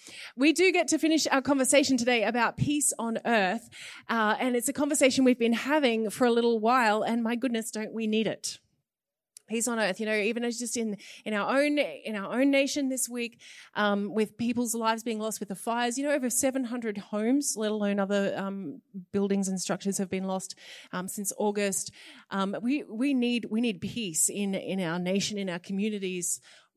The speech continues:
right now. You know, whenever I think of peace, I don't know about you, I have to remind myself that it does not equal tranquility. It's not a synonym for tranquility. Like, I think peace, I think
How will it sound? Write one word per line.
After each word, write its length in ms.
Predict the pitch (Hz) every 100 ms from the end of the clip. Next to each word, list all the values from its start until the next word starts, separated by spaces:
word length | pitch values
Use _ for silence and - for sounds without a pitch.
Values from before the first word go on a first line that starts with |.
| 185
right 320 | 196 196 - _ -
now. 540 | 185 185 185 170 165
You 160 | 160 240
know, 180 | 262 196
whenever 260 | 294 311
I 100 | 359
think 220 | 349 311 277
of 140 | 220
peace, 380 | - 294 262 -
I 100 | 277
don't 160 | 392 226
know 100 | 208
about 240 | 185 185
you, 340 | 185 202 175 175 - -
I 80 |
have 160 | 233 320
to 100 | 320
remind 420 | 254 226 254 311
myself 540 | 320 277 233 240 220 226
that 100 | 226
it 220 | 208 202
does 240 | 247 233
not 240 | 220 247 -
equal 340 | 247 233 269 262
tranquility. 880 | - 240 226 - 269 285 359 370 -
It's 260 | - 190
not 120 | 226 254
a 60 |
synonym 500 | 240 - 254 269 269
for 120 | 262
tranquility. 580 | - 226 202 233 214 175
Like, 180 | 190 208
I 120 | 214
think 220 | 269 262
peace, 340 | - 277 240 -
I 100 | 196
think 260 | 214 196